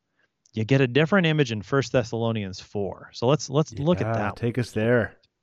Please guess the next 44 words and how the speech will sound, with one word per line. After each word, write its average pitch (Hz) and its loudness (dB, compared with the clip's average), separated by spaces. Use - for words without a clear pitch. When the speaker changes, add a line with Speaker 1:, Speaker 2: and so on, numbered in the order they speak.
Speaker 1:
Yeah, 110 -2
so 131 0
First 190 2
Thessalonians 160 2
four 117 -2
is 98 -4
one 107 -4
of 95 -4
those 90 -6
key 143 -2
texts 95 -4
when 95 -6
it 95 -12
comes 101 -6
to 90 -6
the 90 -4
last 92 -2
day. 87 -2
You've 117 2
probably 175 4
heard 120 0
this 101 0
at 90 -2
a 85 -8
Christian 107 -4
graveside. 82 -4
I 110 0
know 120 4
I've 104 2
spoken 110 0
it, 82 -10
I've 98 -6
read 95 0
it 87 -4
at 85 -8
a 85 -14
Christian 92 -12
graveside 90 -6
because 98 0
it's 95 -4
just - 4
such 92 0
a - -18
powerful 90 0